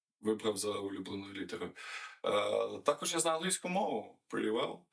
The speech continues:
е, і маю посвідчення водія, тож, е, навіть якщо ви мене не затвердите в цей проект,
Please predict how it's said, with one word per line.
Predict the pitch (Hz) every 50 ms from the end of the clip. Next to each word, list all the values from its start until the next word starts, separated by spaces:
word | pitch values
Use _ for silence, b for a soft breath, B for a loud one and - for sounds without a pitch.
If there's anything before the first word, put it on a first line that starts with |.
| B B B B B B B -
е, | - 101 104 104 110
і | 113
маю | 120 123 120 120 117 110
посвідчення | - 110 107 - 110 110 - 113 110 110
водія, | 107 104 110 101 104 107 113 120 135 151 165 - - - -
тож, | - 95 95 95 - - - - 95
е, | 95 92 92 92 92 92 92 - - _ _ _
навіть | 117 - 175 160 151 143
якщо | 120 - - - - 107
ви | 107 104
мене | 98 98 95 95 95
не | 95 92
затвердите | 92 95 87 - - 98 101 98 95 92 92 - -
в | -
цей | - - - 190
проект, | - - - - 247 262 - - -